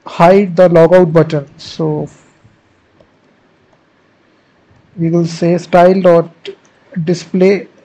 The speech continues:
to none. That's all. So now basically if you now refresh your application, guys, so click on logout,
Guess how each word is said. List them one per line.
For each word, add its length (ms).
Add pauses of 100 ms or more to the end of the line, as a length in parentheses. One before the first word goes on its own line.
(840)
to 420 (340)
none. 380 (220)
That's 340
all. 140 (600)
So 200
now 440
basically 540
if 140
you 80
now 220
refresh 460
your 120
application, 600
guys, 560 (1800)
so 160
click 280
on 260
logout, 520